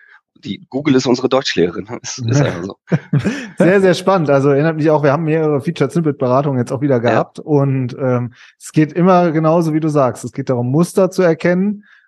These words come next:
Speaker 1: Ja.
Speaker 2: und, ähm, und Formate zu erkennen und dann zu gucken, wie kann man das jetzt systematisch ausrollen, weil da, du hast einfach so einen Uplift in der C T R.
Speaker 1: Ja.
Speaker 2: Das
Speaker 1: Ja.
Speaker 2: ist, es lohnt sich, da lohnt es sich wirklich megamäßig dran zu arbeiten,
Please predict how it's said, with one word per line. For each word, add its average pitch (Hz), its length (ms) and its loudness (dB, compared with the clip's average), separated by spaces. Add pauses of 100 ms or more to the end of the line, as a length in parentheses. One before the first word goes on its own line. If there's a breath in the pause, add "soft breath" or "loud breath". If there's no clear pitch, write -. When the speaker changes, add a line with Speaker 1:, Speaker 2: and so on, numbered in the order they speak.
Speaker 1:
Ja. - 80 -2
Speaker 2:
und, 147 480 2
ähm, 127 380 0
und 131 260 -6
Formate 151 460 0
zu - 120 -2
erkennen 165 640 -2
und 139 260 -4
dann 131 220 0
zu 147 100 -6
gucken, 156 460 -2 (240 soft breath)
wie 143 160 0
kann 160 180 0
man 156 120 2
das 147 180 2
jetzt 147 180 -2
systematisch 156 800 2
ausrollen, 143 640 0
weil 131 160 4
da, 139 280 0 (120)
du 139 180 -2
hast 139 160 -2
einfach 143 440 -4
so 147 120 -2
einen 156 520 0
Uplift 151 560 0
in 143 100 -4
der 131 140 0
C 147 120 0
T 143 140 2
R. 151 360 2
Speaker 1:
Ja. - 80 -12 (360 loud breath)
Speaker 2:
Das 139 180 2
Speaker 1:
Ja. 156 60 0
Speaker 2:
ist, 143 160 -6
es 131 240 -6
lohnt 208 380 4
sich, 185 260 -4
da 160 160 2
lohnt 202 300 2
es 185 100 2
sich 170 160 -4
wirklich 180 400 -2
megamäßig 185 840 2
dran 170 160 0
zu 165 120 -2
arbeiten, 147 680 0